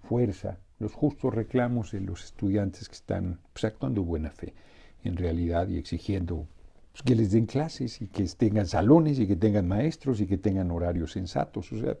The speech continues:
es tan simple como eso. Me parece que ese reclamo nadie lo de-, lo debe desestimar. Es un reclamo más que legítimo y más que justo.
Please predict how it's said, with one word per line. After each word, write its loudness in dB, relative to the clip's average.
es -10
tan -2
simple -2
como 2
eso. -6
Me -4
parece 4
que 4
ese 2
reclamo -2
nadie 0
lo -4
de-, -2
lo -4
debe -2
desestimar. -10
Es -14
un -4
reclamo -6
más -2
que -8
legítimo -6
y -6
más -10
que -8
justo. -16